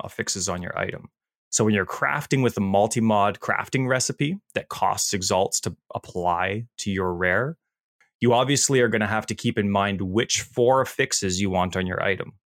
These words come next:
right? Like, the first one, of course, would have been added with the alteration, and then the next three are gonna be added with the multi-mod recipe. So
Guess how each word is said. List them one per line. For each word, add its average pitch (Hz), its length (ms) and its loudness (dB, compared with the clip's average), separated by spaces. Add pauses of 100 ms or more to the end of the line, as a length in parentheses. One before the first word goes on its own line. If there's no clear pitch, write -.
(180)
right? 95 300 0
Like, 113 140 0
the 110 80 0
first 123 260 2
one, 110 160 2
of 95 80 -4
course, 107 240 0
would 101 100 -4
have 98 60 0
been 92 160 -2
added 90 260 -2
with 95 120 -6
the 95 140 -2
alteration, 92 680 -2 (440)
and 101 120 2
then 95 120 2
the 95 80 0
next 95 320 -2
three 101 120 0
are 90 80 0
gonna 87 160 -4
be 85 140 -4
added 85 320 -4
with 92 160 -6
the - 80 -20
multi-mod 85 560 -6
recipe. - 400 -10 (420)
So - 300 2